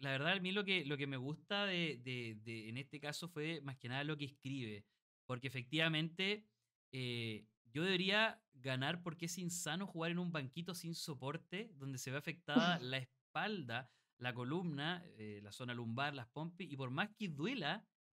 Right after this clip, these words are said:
Speaker 1: el cuerpo, el vicio es más, el vicio puede más.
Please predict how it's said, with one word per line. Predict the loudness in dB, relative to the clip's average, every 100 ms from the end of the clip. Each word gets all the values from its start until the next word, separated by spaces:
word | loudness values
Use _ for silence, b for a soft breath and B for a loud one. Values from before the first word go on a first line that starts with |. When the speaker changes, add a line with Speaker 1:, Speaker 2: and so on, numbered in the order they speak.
| _ _
Speaker 1:
el | -4 -4 -6
cuerpo, | -4 -4 -4 -6 -6 -4
el | -4 -4
vicio | -2 0 0 0 -4 -4
es | -4 -4 -8 _
más, | -12 -8 -6 -6 -10 -18 -20 _ _ _
el | -10
vicio | -8 -10
puede | -6 -4 -2 -4
más. | -4 -6 -8